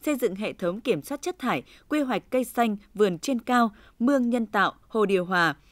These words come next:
phù hợp theo địa hình và môi trường xung quanh, tận dụng ánh sáng tự nhiên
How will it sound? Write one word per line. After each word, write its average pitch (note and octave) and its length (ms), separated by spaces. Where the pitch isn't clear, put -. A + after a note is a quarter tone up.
phù B3+ 120
hợp G#3+ 260
theo C#4+ 200
địa G#3 160
hình F3+ 280
và E3+ 80
môi A3+ 160
trường E3+ 220
xung G#3+ 220
quanh, G#3+ 260
tận F#3+ 180
dụng F#3 260
ánh G3+ 180
sáng G3 320
tự G3+ 180
nhiên G3+ 320